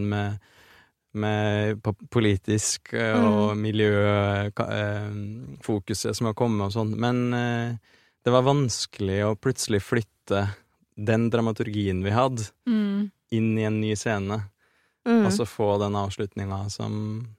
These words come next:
Speaker 1: som vi hadde, da.
Speaker 2: Ja,
Speaker 1: Men,
Speaker 2: ikke sant.
Speaker 1: eh, men det er ikke umulig, men det krever litt mer tid enn to uker.
Speaker 2: Ja. Ikke sant. Men, eh, du har jo, eh, jobbet, du sa jo det at du har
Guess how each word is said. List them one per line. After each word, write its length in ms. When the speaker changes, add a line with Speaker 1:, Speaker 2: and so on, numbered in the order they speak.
Speaker 1:
som 160
vi 80
hadde, 220
da. 140
Speaker 2:
Ja, 100
Speaker 1:
Men, 120
Speaker 2:
ikke 80
sant. 240
Speaker 1:
eh, 60
men 80
det 80
er 40
ikke 60
umulig, 340
men 120
det 120
krever 320
litt 220
mer 140
tid 260
enn 160
to 160
uker. 260
Speaker 2:
Ja. 120
Ikke 220
sant. 340
Men, 140
eh, 160
du 180
har 220
jo, 420
eh, 1040
jobbet, 460
du 220
sa 180
jo 60
det 100
at 120
du 60
har 80